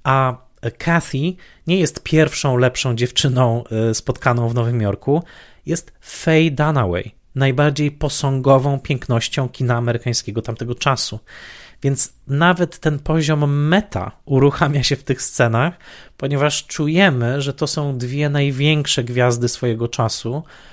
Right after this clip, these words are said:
które angażują się w pewien rodzaj pojedynku na ekranie. Więc to jest tutaj dosyć istotne. Co więcej, Kathy, w przeciwieństwie do powieściowej Wendy, jest postacią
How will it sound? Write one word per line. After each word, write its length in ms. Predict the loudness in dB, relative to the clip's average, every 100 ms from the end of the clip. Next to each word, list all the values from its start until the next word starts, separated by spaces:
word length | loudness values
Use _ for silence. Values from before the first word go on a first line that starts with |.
| -20
które 260 | -8 2 2
angażują 580 | 2 2 2 4 2 2
się 140 | -2
w 60 | -2
pewien 340 | 0 2 2
rodzaj 520 | 2 0 2 0 0 -4 -18 -20 -4
pojedynku 920 | 2 4 6 4 0 -4 -2 0 0 -6 _
na 180 | -2 -2
ekranie. 520 | -2 2 2 0 -6 -12 -20 -20 -20 _
Więc 200 | -8 -6
to 100 | 0
jest 180 | -2 -2
tutaj 200 | -4 -2
dosyć 440 | 0 -2 -4 -8 -8
istotne. 520 | -6 -2 -2 -2 -6
Co 180 | -4 -2
więcej, 520 | -2 -2 0 -2 -2 -8 -20 -20 -20 _
Kathy, 480 | 0 2 2 -2 -4
w 60 | -2
przeciwieństwie 720 | -2 0 0 0 0 -2 0
do 100 | 0
powieściowej 800 | 0 0 0 0 0 2 2
Wendy, 520 | 4 4 2 0 -4 -6 -14 -20 -20 -8
jest 220 | -6 -4
postacią 640 | -6 -2 -2 0 -2 -2